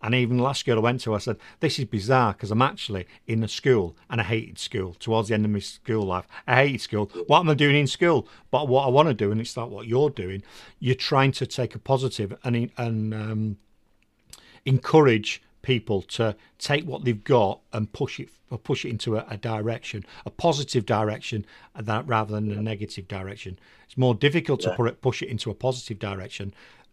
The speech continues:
Speaker 1: And we should build people up, not push them down. We should encourage them to become
Speaker 2: Yeah.
Speaker 1: the best, the best person of them they can become.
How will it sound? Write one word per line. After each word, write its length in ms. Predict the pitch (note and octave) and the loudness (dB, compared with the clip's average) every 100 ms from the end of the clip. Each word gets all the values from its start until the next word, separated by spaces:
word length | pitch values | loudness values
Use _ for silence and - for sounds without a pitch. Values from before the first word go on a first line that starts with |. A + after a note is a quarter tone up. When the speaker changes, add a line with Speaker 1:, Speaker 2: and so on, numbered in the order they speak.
| _ | _
Speaker 1:
And 280 | A2 A2 G#2+ - | -4 -2 -2 -2
we 100 | B2 | -2
should 280 | - C3+ - | 0 -2 2
build 260 | C#3 C3 | 4 4
people 320 | - A#2 B2 A#2+ | 0 -2 0 -2
up, 100 | G#2 | -2
not 200 | A2 - | -6 -6
push 220 | A2 - | -10 -6
them 140 | G#2 | -4
down. 220 | G#2 G#2 | -4 -4
We 60 | G2+ | -6
should 240 | - G#2 - - - - | -8 -10 -12 -20 -20 -8
encourage 460 | A2+ - C3 A2 | -6 -2 0 0
them 100 | A2+ | -2
to 140 | G#2+ A2 | -4 -6
become 380 | A2+ - A2+ | -8 -2 0
Speaker 2:
Yeah. 60 | A2 - | 0 -2
Speaker 1:
the 100 | G#2+ | -4
best, 560 | - C3 A2+ - - - _ _ _ _ _ | 2 0 0 -10 -14 -20 _ _ _ _ _
the 80 | C3+ | -2
best 480 | G#2+ D#3+ - - - | 2 0 0 -8 2
person 380 | D#3 C#3 - C3+ | 6 6 4 -2
of 100 | A2 | 0
them 220 | B2 A#2+ | 2 2
they 60 | |
can 160 | G#2+ A2+ | 0 -2
become. 440 | A2 - A#2 F2 | -4 0 0 0